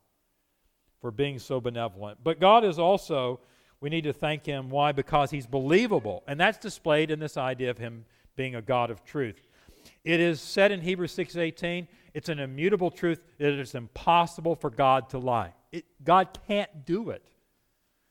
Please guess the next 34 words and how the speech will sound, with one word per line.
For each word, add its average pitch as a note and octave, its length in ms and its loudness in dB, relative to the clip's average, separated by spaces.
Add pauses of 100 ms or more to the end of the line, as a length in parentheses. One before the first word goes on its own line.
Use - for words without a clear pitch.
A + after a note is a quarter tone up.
(280)
Don't E3+ 240 0
you F3+ 80 -4
wish F3+ 360 0
that F3+ 160 -2
it D#3 100 -6
was C#3+ 140 -6
impossible D3+ 560 -2
for - 180 -10
you C3+ 400 2
to, F3 160 2 (300)
to E3+ 100 -2
bend, F3 680 -2
you E3 100 -6
know? E3 220 2
And D3 140 -10
sometimes D#3 320 -8
you're C#3 120 -6
thinking, C#3 260 -8
you C#3 100 -10
know, C#3+ 260 -4 (340)
I C3+ 80 0
want D#3 300 2
to G3+ 40 0
be F3+ 160 2
honest, E3 440 2
I C3 40 -6
want D3 220 -2
to - 20 -4
be F#3 100 2
forthright, D#3 840 -2
you C#3+ 100 -8
know, C#3+ 180 -2
I C3+ 40 -4
want D3+ 300 -2